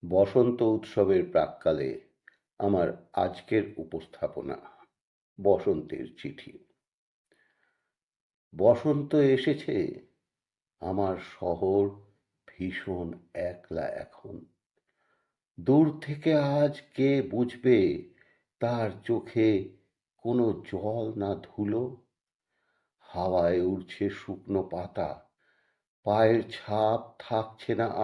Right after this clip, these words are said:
আর। আস্তে আস্তে ঝাপসা হচ্ছে ভালোবাসার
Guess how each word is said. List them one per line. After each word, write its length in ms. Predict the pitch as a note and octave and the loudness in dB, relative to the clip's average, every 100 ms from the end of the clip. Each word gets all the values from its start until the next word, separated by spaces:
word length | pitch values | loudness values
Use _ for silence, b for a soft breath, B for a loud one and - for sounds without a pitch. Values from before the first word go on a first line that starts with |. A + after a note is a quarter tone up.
| G2+ | 2
আর। 100 | D#2 - - _ - _ _ _ _ _ _ - | 2 -4 -14 _ -20 _ _ _ _ _ _ -4
আস্তে 600 | A2+ A2 - - - A2 G#2 | 0 0 -2 -10 0 2 4
আস্তে 560 | G#2+ G2+ - - A#2 A2+ A2+ - B B B B | 0 -4 -14 4 6 8 6 0 B B B B
ঝাপসা 600 | F2 - A2+ A2+ - C3 A2+ B2 | -14 -8 -8 -8 -8 -8 -4 -2
হচ্ছে 460 | A2+ - - B2+ B2 B2 B B B _ - | -2 -6 2 8 8 6 B B B _ -20
ভালোবাসার 880 | - - F#2 F#2 G2 F2+ - F#2+ F#2 | -20 -10 -6 -4 -4 -6 -8 -12 -14